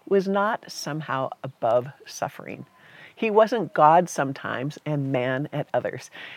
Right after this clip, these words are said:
At the same one who said, "I am the resurrection and the life," he felt tired and hungry.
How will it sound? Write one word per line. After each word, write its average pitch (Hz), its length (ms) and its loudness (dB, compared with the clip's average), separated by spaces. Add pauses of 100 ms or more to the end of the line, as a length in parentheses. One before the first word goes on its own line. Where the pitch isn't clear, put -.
(100)
At 185 120 6
the 208 80 8
same 233 440 4
one 185 300 2
who 165 140 0
said, 180 340 0
"I 185 240 6
am 202 180 2
the 156 100 -2
resurrection 156 720 0
and 135 140 -4
the 120 80 -4
life," 139 580 0 (720)
he 202 200 -6
felt 196 340 2 (120)
tired - 600 -8 (420)
and 147 160 -2
hungry. 151 580 -8